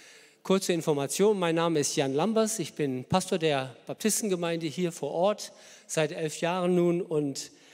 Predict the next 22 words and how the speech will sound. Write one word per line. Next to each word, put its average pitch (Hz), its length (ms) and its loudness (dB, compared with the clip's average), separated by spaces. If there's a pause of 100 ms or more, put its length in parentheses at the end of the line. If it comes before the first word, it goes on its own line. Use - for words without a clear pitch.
(200)
heiße 151 220 -2
euch 151 340 -4
im 143 140 0
Namen 147 260 0
der 139 100 -2
Gemeinde 139 340 -2
herzlich 139 420 -8
willkommen. 123 500 -2 (340)
Ihr 160 140 2
werdet, 196 360 0 (460)
äh, 165 200 2
im 175 140 -2
Laufe 190 260 2
des 175 200 -2
Nachmittags 170 640 -2
noch 180 180 0
eine 156 240 -6
weitere 180 300 -4
Erscheinung 196 640 -4
hier 185 160 -2
vorne 196 420 -2
haben. 190 380 -4